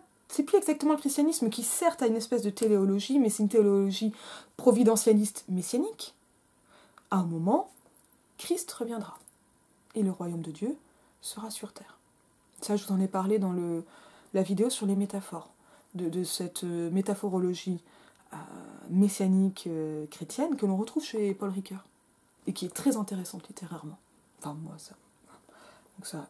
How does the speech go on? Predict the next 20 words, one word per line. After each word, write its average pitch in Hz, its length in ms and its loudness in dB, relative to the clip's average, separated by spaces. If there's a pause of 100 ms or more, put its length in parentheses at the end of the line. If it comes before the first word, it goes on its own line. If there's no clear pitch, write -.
je - 120 -14
vous 202 80 -4
renvoie 180 280 -4
à - 20 -8
cette 160 180 -10
vidéo, 170 300 -2
vous 202 120 -4
tapez, 170 420 -6
euh, 151 100 -10
métaphore 175 500 -6
dans 165 100 -10
la 165 100 -10
barre 160 180 -12
de 170 80 -12
recherche. 190 540 -10 (960)
Mais 254 100 6
ça 240 160 4
va 202 140 6
aussi, 220 480 0
euh, 165 580 -4